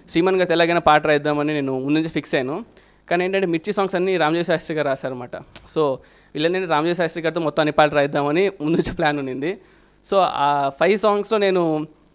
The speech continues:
నేను శాస్త్రి గారితో చాలా ఇబ్బంది పడ్డా. అంటే, లైక్, ఆ, "సార్, ఫైవ్ సాంగ్స్ కాదు, లైక్, నేను, మీరంటే నాకు చాలా ఇష్టం, మీరు అభిమానం ఎక్కువ.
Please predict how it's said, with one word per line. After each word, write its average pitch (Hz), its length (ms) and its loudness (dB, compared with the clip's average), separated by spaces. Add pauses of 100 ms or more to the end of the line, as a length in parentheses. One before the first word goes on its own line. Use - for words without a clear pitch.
(140)
నేను 147 320 -4
శాస్త్రి 170 320 0
గారితో 196 240 0
చాలా 165 100 2
ఇబ్బంది 170 180 0
పడ్డా. 151 120 0
అంటే, 147 120 -4
లైక్, 147 160 -4 (380)
ఆ, 135 420 -4
"సార్, 151 400 0
ఫైవ్ 151 160 0
సాంగ్స్ 165 360 -2
కాదు, 151 260 0
లైక్, 147 260 -2
నేను, 135 540 -4 (160)
మీరంటే 156 220 0
నాకు 170 160 0
చాలా 151 100 4
ఇష్టం, 196 280 -2
మీరు 151 140 2
అభిమానం 151 240 0
ఎక్కువ. 147 300 -4